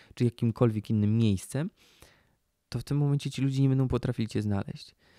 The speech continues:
I to jest właśnie tak troszeczkę z Facebookiem, który co jakiś czas banuje ludzi z dowolnego powodu. Być może ktoś się po prostu zaweźmie i zacznie zgłaszać cię, że hej, e,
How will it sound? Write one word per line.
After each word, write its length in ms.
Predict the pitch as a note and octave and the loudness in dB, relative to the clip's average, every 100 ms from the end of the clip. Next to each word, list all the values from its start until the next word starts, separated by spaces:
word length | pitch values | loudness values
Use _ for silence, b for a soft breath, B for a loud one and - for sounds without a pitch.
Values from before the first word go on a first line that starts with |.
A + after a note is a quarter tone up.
| b b _ | b b _
I 80 | B2+ | -6
to 160 | - | -4
jest 160 | - - | -6 -2
właśnie 260 | E3 - E3 | -2 0 -2
tak 140 | D#3 | -4
troszeczkę 340 | D3 D3+ - | -4 -4 -4
z 60 | B2+ | -4
Facebookiem, 560 | - A2+ A2+ A#2+ G2+ F#2+ | -2 -2 -2 -2 -2 -2
który 220 | A2 G#2+ | -2 -4
co 180 | - A2+ | 0 0
jakiś 340 | A#2+ A#2 - | 0 -4 -4
czas 460 | - A2+ A2 - - - | 0 0 -2 -10 -16 -8
banuje 640 | G#2+ G#2 A2 B2+ B2 G#2+ | 0 6 8 8 8 8
ludzi 420 | G2+ G2 G2 G2+ - - | 6 2 0 -4 -6 -16
z 120 | - | -8
dowolnego 560 | C3+ E3 G3 G3 F#3+ F#3+ | 0 4 4 4 2 0
powodu. 420 | F3 E3+ D3 G#2+ | -2 0 2 2
Być 180 | A2 - | 0 0
może 160 | C#3+ | -2
ktoś 200 | C#3 D3 | -2 -4
się 120 | - C3 | -4 -8
po 100 | - | -8
prostu 340 | C3+ - A#2 | -8 -2 0
zaweźmie 600 | G#2 A2 A#2 A2+ G#2 G2+ | 4 6 6 6 4 2
i 60 | G2 | 4
zacznie 360 | G#2 - G#2 | 2 2 -2
zgłaszać 580 | G2 G2 G#2+ G#2 G2 - | 2 4 4 4 -2 -2
cię, 120 | G2+ | 0
że 180 | F#2+ G2 B B B | 0 -2 B B B
hej, 260 | - G2+ F#2+ - _ _ _ _ _ _ _ _ _ - | 0 2 2 -6 _ _ _ _ _ _ _ _ _ -4
e, 80 | - | 2